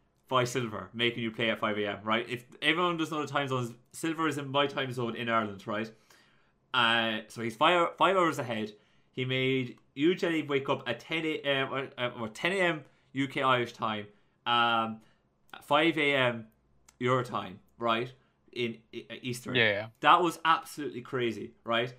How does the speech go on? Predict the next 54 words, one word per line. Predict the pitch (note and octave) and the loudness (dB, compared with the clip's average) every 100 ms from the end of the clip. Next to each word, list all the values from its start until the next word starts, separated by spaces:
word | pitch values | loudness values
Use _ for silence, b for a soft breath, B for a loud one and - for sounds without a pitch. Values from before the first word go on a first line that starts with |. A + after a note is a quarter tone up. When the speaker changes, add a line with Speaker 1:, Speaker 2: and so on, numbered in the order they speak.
| b | b
Speaker 1:
If | D3+ D#3 | -6 -6
he | A#3 C#4+ | -4 -4
could | C#4 A3 | -4 0
battle | G3+ E3 | 2 2
at | C#3+ | -2
ten | - D3+ | -6 -6
A | C#3+ | -4
M, | B2 G2+ b b - | -2 -4 b b 2
what | D#3+ G#3 | 4 4
was | G3 | 0
stopping | - F#3 - E3 | 0 -2 -2 -8
him | D#3 | -2
battling | C#3+ C#3 B2+ | 2 2 0
at | B2+ | 2
twelve | D3 C#3+ | 4 4
A | B2 | 4
M, | G#2+ G2+ G#2+ b _ | -2 -4 -10 b _
one | C3 D#3+ D3 | 6 6 6
a-, | C#3 | 2
uh, | B2+ A#2+ - | 4 4 2
or | A#2+ | -4
what, | B2+ B2+ - | 0 -2 -2
twelve, | - E3 F3 | 0 2 2
uh, | C#3 B2+ | 0 -2
midday, | C3+ E3+ B2+ G#2+ G#2+ - - | -4 -2 -2 -4 -6 -10 -8
one | C3+ E3 | 0 0
P | D#3+ C#3+ | 0 0
M, | A2+ G#2+ A2 | 0 -2 -2
right? | A#2+ A#2 B2+ b b - | 0 0 -2 b b -4
And | C#3+ D3 - - - | -2 -2 -10 -20 -18
Silver | - G3+ A#3 A3 | 0 0 2 -2
streams | G3 G3+ D#3+ | 0 0 0
during | F3 D#3+ C#3+ | -2 -2 -2
the, | C#3+ C#3 | -6 -6
uh, | |
during | B2+ C3 C3 | -2 -2 0
the | |
weeks, | A2+ - - - | -2 -4 -16 -8
right? | G#2+ B2 - b b - | -4 -4 -6 b b -2
Like, | D3+ | 0
there | D#3+ | 0
was | D#3+ E3 | -2 0
many, | G#3+ A#3+ - b b | -2 -2 -8 b b
like, | F3 F3 - | -4 -4 -4
most | G#3+ D4 C#4 | 0 0 0
of | |
the | - | -4
time | G#3 | -2
when | E3 | 0
I | |
was | D#3+ | -2
playing | D#3+ C#3 | -4 -4
draft | C#3+ C#3 | -2 -2
leagues, | D3+ E3 - | -4 -6 -8